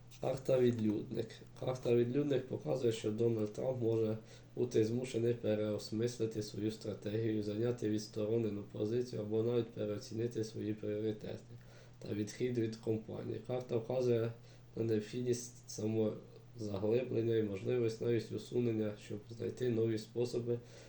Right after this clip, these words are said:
привернути виборців. Відлюдник також може свідчити про те, що Дональд Трамп може залишитися певною мірою ізольованим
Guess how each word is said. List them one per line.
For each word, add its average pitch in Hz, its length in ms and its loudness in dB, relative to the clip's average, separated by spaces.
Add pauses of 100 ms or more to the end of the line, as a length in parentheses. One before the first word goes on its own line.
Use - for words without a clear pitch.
(180)
привернути 110 640 0
виборців. 110 640 0 (160)
Відлюдник 120 540 0
також 117 320 0
може 113 280 2
свідчити 113 540 -2
про 107 160 -6
те, 127 200 -4
що 117 160 -2
Дональд 107 420 0
Трамп 123 260 -4
може 113 240 2
залишитися 110 760 -2 (100)
певною 117 380 2
мірою 117 420 0 (580)
ізольованим 110 760 4